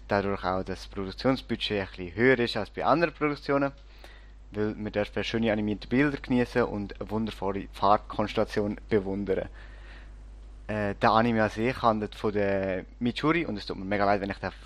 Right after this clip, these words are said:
Namen falsch ausspreche, ich kann das halt einfach nicht, die Aussprache, äh, wo in einer Welt lebt, wo die sogenannten Tiermenschen unterdrückt werden von uns Menschen. Und in dieser Welt gibt's eine sichere Stadt für die Tiermenschen,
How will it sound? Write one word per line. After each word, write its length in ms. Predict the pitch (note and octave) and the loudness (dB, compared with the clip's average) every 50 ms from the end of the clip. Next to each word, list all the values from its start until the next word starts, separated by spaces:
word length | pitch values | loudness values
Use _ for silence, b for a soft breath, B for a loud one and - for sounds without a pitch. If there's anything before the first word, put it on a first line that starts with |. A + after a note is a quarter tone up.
| - - - | -18 -14 -4
Namen 240 | G2 G2+ G2+ G2 F#2 | 0 0 0 0 -2
falsch 380 | - - - G2 F#2+ A2 A2+ | -6 0 4 4 4 4 2
ausspreche, 440 | A#2 - - - A2+ A2 G2+ A2+ G#2+ | -2 -6 -2 0 0 0 0 -2 -4
ich 140 | - - B B B B B B B B - | -4 -6 B B B B B B B B 0
kann 120 | G2+ F#2 | 0 2
das 200 | - G#2 - - | 2 -2 0 0
halt 160 | G#2+ G2+ - | 0 2 2
einfach 240 | - G2+ G2 G2 - | 0 -2 -2 -4 -6
nicht, 240 | G2+ G#2+ G#2 - - - - - - - - | -4 -4 -4 -6 -10 -16 -16 -16 -16 -10 -8
die 60 | A2 | -8
Aussprache, 460 | G#2 - - - G#2 G2+ A2 A#2+ - B B B B B B B B B B B B B B B - - - | -8 -8 -8 -6 -2 -2 -2 -2 -6 B B B B B B B B B B B B B B B -18 -8 -4
äh, 280 | A#2 A2 G#2+ G#2 G#2 F#2+ | -2 -2 0 0 -2 -2
wo 100 | G#2+ A2 | -2 -2
in 100 | A2 A2 | 0 2
einer 140 | A2+ G#2+ F2+ | 0 4 8
Welt 300 | G#2+ G2+ A2 B2+ - - | 8 10 10 8 8 6
lebt, 280 | B2+ B2 A#2+ - - | 6 6 6 4 -4
wo 60 | A2 G#2+ | -10 -8
die 120 | G#2 G#2 | -8 -8
sogenannten 500 | - A2 G#2 G#2+ G#2 G#2 G2+ F#2+ - - - - | -8 -8 -8 -6 -4 -4 -4 -6 -8 -14 -18 -16
Tiermenschen 800 | - A#2 A2+ C3 D3+ D3+ C#3+ C#3+ C3 C3 C3 C3+ C3 C3 B2+ G#2 | -8 0 2 4 4 4 2 0 0 0 0 -4 -4 -4 -4 -4
unterdrückt 640 | G#2+ G#2 G2 G2+ - - C#3 D3+ - - - - - | -4 -6 -8 -10 -4 -4 -4 -4 -4 -6 -10 0 4
werden 340 | C3+ C3 C3+ C3+ - - - | 4 4 4 2 -2 -10 -14
von 200 | - - G#2 F2+ | -10 -8 -8 -8
uns 320 | - - E3 F#3+ - - | -8 -8 -8 -6 -6 -2
Menschen. 520 | F3+ D#3 D3+ E3 F3+ - - E3+ F#3+ A#3+ - - - B B B B B B B B B - - | 0 2 2 0 0 -2 -2 0 -2 -2 -4 -12 -18 B B B B B B B B B -10 -6
Und 380 | A#2 A#2 A#2+ A#2+ A2+ - - - - | -4 -4 -4 -6 -6 -10 -16 -16 -16
in 100 | - A2 | -12 -2
dieser 240 | - B2+ A#2+ A#2+ F#2+ | 0 2 2 4 4
Welt 420 | A2 G#2+ A2 A#2 A#2+ A#2 - - | 6 8 8 8 6 4 -2 -8
gibt's 360 | - B2 - - - - - - - - - - | -10 -10 -10 -10 -12 -14 -14 -14 -18 -20 -6 0
eine 460 | A#2 A#2+ A#2+ A#2+ B2 B2+ B2 B2+ A#2+ | 4 4 6 6 6 4 2 -2 -4
sichere 480 | - - B2 A#2+ A#2 - - A#2+ A2+ | -6 -4 -4 -4 -4 -4 -6 -6 -6
Stadt 320 | G#2+ - - A2 F#2+ G2 - | -6 -6 -4 -2 -2 -2 -4
für 160 | - - G2+ | -6 -8 -8
die 80 | - - | -8 -10
Tiermenschen, 640 | - - G#2 G2+ F#2+ F#2+ F#2+ F2+ F2+ - - F#2+ | -8 -4 -4 -4 -2 -2 -6 -6 -6 -10 -12 -14